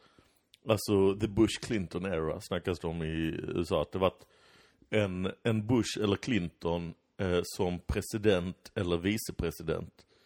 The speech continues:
Alltså åttio, jag tror George Bush den äldre var vicepresident under Reagan. Jag vet inte om han var det från början, att han var det från åttio. Men i så fall från åttio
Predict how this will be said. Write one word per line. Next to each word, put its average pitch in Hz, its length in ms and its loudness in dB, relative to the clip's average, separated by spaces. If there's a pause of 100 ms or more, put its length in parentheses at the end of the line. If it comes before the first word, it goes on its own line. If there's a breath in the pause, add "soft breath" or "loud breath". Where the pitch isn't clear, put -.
(600 soft breath)
Alltså 101 320 0 (220)
åttio, 92 1200 2 (840)
jag - 120 -4
tror 147 200 4
George 131 260 6
Bush 135 180 4
den 127 100 -2
äldre 95 240 2
var 101 120 4
vicepresident 95 600 -2
under 92 180 0
Reagan. 85 400 4
Jag 101 80 2
vet 101 40 4
inte 107 100 2
om 107 60 2
han 104 100 2
var 104 100 6
det 92 140 2
från 90 120 -4
början, 92 540 0
att 90 140 -8
han 87 180 0
var 85 120 2
det 82 60 -4
från 92 120 -8
åttio. - 300 -8 (640 soft breath)
Men 104 120 -4
i 107 80 4
så 107 180 2
fall 95 220 4
från 101 220 0
åttio 92 640 -2